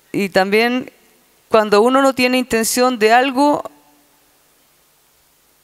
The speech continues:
le resulta todo. <laughs> Lo principal es ser feliz con lo que uno hace.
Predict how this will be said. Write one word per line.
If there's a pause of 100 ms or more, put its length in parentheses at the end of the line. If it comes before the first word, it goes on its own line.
(300)
le
resulta
todo. (1080)
<laughs>
Lo
principal
es
ser
feliz
con
lo
que
uno
hace.